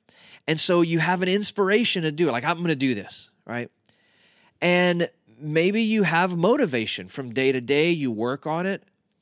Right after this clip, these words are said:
but maybe, and maybe you're intentional.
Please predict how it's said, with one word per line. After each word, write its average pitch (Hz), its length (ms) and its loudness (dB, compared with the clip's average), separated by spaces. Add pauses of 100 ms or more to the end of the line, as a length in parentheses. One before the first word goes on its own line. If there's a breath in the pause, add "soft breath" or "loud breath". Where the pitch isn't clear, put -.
(260 soft breath)
but 151 140 -2
maybe, 170 840 2 (680)
and 180 200 4
maybe 208 220 2
you're 202 140 2
intentional. 147 560 -6